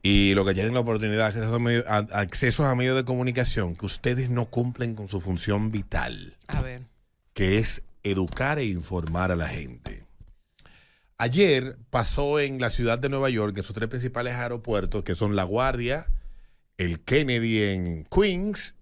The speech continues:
Speaker 1: y el de Newark,
Speaker 2: Ujú.
Speaker 1: una serie de suspensiones de vuelo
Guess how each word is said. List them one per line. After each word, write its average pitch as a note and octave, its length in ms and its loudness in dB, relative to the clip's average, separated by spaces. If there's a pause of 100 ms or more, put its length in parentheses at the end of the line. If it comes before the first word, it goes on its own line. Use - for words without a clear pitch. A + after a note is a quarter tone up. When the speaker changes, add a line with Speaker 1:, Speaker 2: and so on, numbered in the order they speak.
Speaker 1:
y C3 440 -4
el G#2+ 200 0
de F#2+ 140 0
Newark, B2 640 0 (300)
Speaker 2:
Ujú. D#3 280 -14
Speaker 1:
una B2 260 2
serie C3 300 4
de B2+ 100 2
suspensiones A#2 680 -2
de B2+ 100 0
vuelo A#2+ 480 2